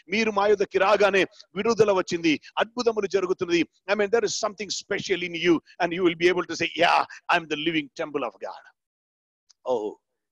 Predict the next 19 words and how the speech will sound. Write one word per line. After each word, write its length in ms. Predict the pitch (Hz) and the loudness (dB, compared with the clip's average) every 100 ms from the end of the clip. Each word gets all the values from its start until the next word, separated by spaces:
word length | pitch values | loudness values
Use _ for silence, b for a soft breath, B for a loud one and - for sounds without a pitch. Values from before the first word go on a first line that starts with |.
| _ 127 | _ -2
hallelujah. 920 | 143 131 120 113 175 160 92 - B B B B _ - | -2 -2 -4 0 0 0 -4 -18 B B B B _ 0
Hallelujah. 640 | 175 160 131 147 156 110 95 - B B - 190 | 2 2 0 0 0 -2 -10 -14 B B -2 0
Amen. 420 | 233 262 262 160 - B B 139 | 4 4 2 -4 -16 B B 0
మోసే 380 | 185 202 208 175 | 0 2 -2 -4
చెప్-, 120 | 170 _ | -8 _
మోసేతో 380 | 156 190 208 185 | -2 -2 -2 -6
చెప్పిన 260 | 170 156 165 | -6 -6 -6
మాట, 220 | 151 131 | -6 -6
"I 460 | - 127 131 160 143 | -6 -2 0 0 -2
am 40 | 101 _ _ _ - | -8 _ _ _ -4
that 100 | 175 | 0
I 460 | 180 175 180 175 135 | 2 2 2 0 -2
am." 180 | 107 _ - - | -8 _ -16 -10
Sending 260 | 143 131 120 | -8 -8 -10
you. 180 | 113 98 - _ _ _ _ _ _ _ _ _ _ _ | -10 -10 -14 _ _ _ _ _ _ _ _ _ _ _
Hope 160 | 135 127 | -4 -4
you 100 | 135 | -4
get 160 | 131 | -4
it. 100 | 123 | -6